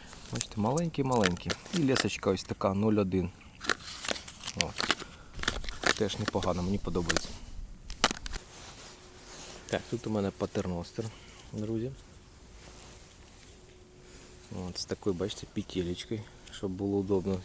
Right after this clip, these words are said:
знімати. Е, буду кидати кормушка в формі кулі сімдесят грам. Бо тут течія присутствує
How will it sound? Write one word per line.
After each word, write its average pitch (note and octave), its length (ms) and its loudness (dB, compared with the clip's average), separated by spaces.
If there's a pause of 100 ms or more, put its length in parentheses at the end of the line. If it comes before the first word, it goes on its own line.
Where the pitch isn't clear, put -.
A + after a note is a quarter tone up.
знімати. G2+ 360 2 (680)
Е, G2 280 2 (200)
буду A#2 220 2
кидати G2+ 560 4
кормушка G#2+ 460 4
в - 40 0
формі G2+ 360 4
кулі C3 380 2 (200)
сімдесят G2 440 0
грам. F2 220 0 (680)
Бо G2 100 -4
тут C3+ 160 0
течія A#2+ 640 2 (280)
присутствує B2+ 680 0